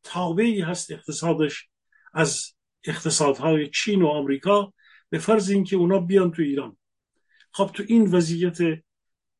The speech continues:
اقتصادی ایران، اول اینکه این روابط به این سرعت بهبود پذیر نیست، در ثانی اقتصادهای بزرگتر که میدان رو برای عربستان خالی نمی‌کنن که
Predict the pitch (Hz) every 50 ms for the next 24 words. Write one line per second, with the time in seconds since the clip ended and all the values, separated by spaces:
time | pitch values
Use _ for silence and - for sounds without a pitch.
0 | _ _ _ _ - 165 - - - 156 - - 160 147 135 156 175 175 151 139
1 | 135 156 151 139 117 107 - _ _ _ _ _ _ _ _ 165 170 160 185 196
2 | 196 202 196 - 196 208 208 196 160 160 160 156 160 165 196 208 208 - 185 185
3 | 208 202 202 - - - 160 160 - - 202 202 - - 175 160 165 - 170 165
4 | 156 - - - 151 160 156 190 226 233 220 196 185 170 131 117 - - - -
5 | _ _ _ _ _ _ _ _ _ _ _ _ _ - 165 202 220 202 - -
6 | - 202 196 180 170 156 127 - - _ _ _ _ _ _ _ _ _ _ -
7 | 165 - - - 165 160 175 165 156 - - 151 160 160 156 143 139 151 147 143
8 | 156 147 - - 202 214 202 - - 214 214 208 208 - _ _ _ _ _ _
9 | - 143 151 175 180 175 170 165 196 202 208 202 196 196 180 180 185 196 202 190
10 | 175 175 175 165 165 165 - - 220 233 220 - - 208 190 185 190 185 185 180
11 | 175 165 160 165 165 160 151 147 139 - - 151 143 -